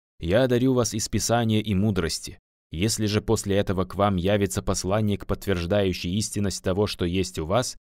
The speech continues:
то вы непременно уверуете в него и поможете ему". Он сказал: "Согласны ли вы и принимаете ли мой завет?" Они ответили: "Мы согласны".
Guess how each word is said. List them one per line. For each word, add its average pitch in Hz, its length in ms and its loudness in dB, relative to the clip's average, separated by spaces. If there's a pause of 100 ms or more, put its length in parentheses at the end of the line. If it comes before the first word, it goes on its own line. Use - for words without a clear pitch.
(120)
то 85 80 0
вы 92 100 2
непременно 113 540 2
уверуете 107 640 2
в 87 40 -2
него 80 280 -2
и 110 160 -4
поможете 107 560 0
ему". 69 280 -8 (380)
Он 98 160 0
сказал: 98 420 0
"Согласны 110 580 0
ли 123 120 2
вы 110 200 2
и 131 180 -2
принимаете 120 560 2
ли 117 80 4
мой 110 160 4
завет?" 90 420 2 (340)
Они 87 220 0
ответили: 98 460 -2
"Мы 92 180 0
согласны". 92 680 -2